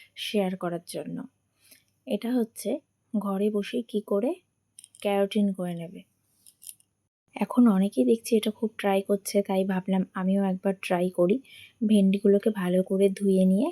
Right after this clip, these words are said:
কেটে নিয়েছিলাম, নিয়ে পরিমাণ মতো জল দিয়ে দিয়েছিলাম, দিয়ে ওটাকে ভালোভাবে ফুটিয়ে নিতে হবে। তোমরা এটার মধ্যে অ্যালোভেরাও ইউজ করতে পারো, আমি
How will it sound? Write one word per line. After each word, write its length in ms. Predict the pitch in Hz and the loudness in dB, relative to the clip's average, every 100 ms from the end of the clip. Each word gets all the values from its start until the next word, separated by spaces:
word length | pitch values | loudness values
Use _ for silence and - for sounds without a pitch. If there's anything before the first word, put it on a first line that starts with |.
| - | -2
কেটে 240 | 196 196 196 | -4 0 2
নিয়েছিলাম, 460 | 190 190 - 196 320 _ - 202 | 2 -2 -2 0 -2 _ -6 -2
নিয়ে 200 | 196 262 - - - - - | 0 -2 -2 -18 -20 -18 0
পরিমাণ 320 | 220 214 226 233 | 4 6 8 8
মতো 160 | 220 226 226 | 6 4 2
জল 260 | 202 190 190 | 4 4 6
দিয়ে 180 | 202 208 | 8 8
দিয়েছিলাম, 500 | 214 214 - 226 262 330 _ - | 8 6 4 2 4 0 _ -4
দিয়ে 180 | 202 233 | 2 4
ওটাকে 320 | 220 196 196 254 - | 4 0 0 0 -2
ভালোভাবে 600 | - 190 190 220 202 196 262 269 | -2 2 4 4 4 4 4 4
ফুটিয়ে 360 | 208 202 202 | 0 4 4
নিতে 240 | 202 185 190 | 4 2 2
হবে। 200 | 190 247 330 - - - - _ | 2 2 0 -4 -16 -20 -20 _
তোমরা 220 | 220 214 240 | 4 6 6
এটার 200 | 226 214 | 4 4
মধ্যে 260 | 208 208 262 254 | 4 6 4 4
অ্যালোভেরাও 560 | 190 185 202 202 214 247 208 | 4 4 6 8 8 10 8
ইউজ 180 | 190 - | 6 4
করতে 300 | 190 190 190 185 | 0 2 -2 0
পারো, 180 | 180 262 _ _ _ - _ - | -2 -4 _ _ _ -20 _ -6
আমি 200 | 196 | 0